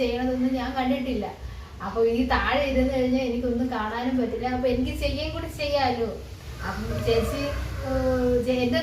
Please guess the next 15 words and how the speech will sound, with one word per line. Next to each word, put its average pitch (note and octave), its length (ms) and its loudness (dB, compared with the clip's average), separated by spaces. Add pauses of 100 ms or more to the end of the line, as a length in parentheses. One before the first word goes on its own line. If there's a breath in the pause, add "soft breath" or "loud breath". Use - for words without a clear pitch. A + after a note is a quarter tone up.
നിർബന്ധത്തിൽ C#4 580 0
ചേച്ചി B3+ 260 2
എന്നെ B3+ 200 2
പിടിച്ച് A#3+ 180 -4
ഇവിടെ A#3+ 140 2 (100)
ഇരുത്തിയിരിക്കുകയാണ്. A3+ 800 -2 (680 loud breath)
ഏ, - 20 -4 (380)
നമുക്കപ്പോൾ B3+ 400 2
ഇത് C4 80 2 (100)
ചെയ്യാം. G3+ 280 -2 (1300)
അപ്പൊ B3+ 200 -4
നമ്മള് C#4+ 240 2 (260)
ചായപാത്രത്തിലേക്ക് B3 1040 2 (420)
ഒന്നര A#3+ 360 2
ഗ്ലാസ് C4 260 2